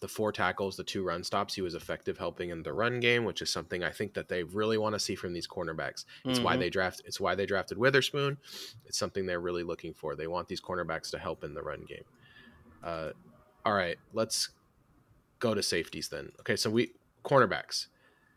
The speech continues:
Speaker 1: Okay, let's say we keep five. Who you cutting, Eric? You cutting Artie Burns? You cutting Michael Jackson? You get, you letting Kobe Bryant,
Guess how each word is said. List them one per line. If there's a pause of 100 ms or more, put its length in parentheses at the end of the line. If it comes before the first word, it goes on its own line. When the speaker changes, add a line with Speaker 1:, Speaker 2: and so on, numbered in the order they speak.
(920)
Speaker 1:
Okay,
let's
say
we
keep
five. (280)
Who
you
cutting,
Eric? (360)
You
cutting (140)
Artie
Burns?
You
cutting
Michael
Jackson?
You
get,
you
letting
Kobe
Bryant,